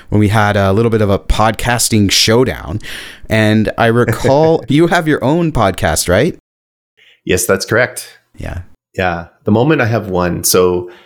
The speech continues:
Speaker 2: as history goes, we'll go way back. So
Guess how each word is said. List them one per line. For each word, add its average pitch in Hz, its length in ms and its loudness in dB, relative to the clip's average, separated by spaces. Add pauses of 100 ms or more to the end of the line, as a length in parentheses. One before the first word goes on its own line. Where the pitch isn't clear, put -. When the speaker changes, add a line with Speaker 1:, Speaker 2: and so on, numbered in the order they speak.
(480)
Speaker 2:
as 127 280 0
history 123 440 0
goes, 87 460 -2
we'll 95 100 -4
go 98 140 2
way 92 180 2
back. 85 240 2 (1200)
So 113 580 0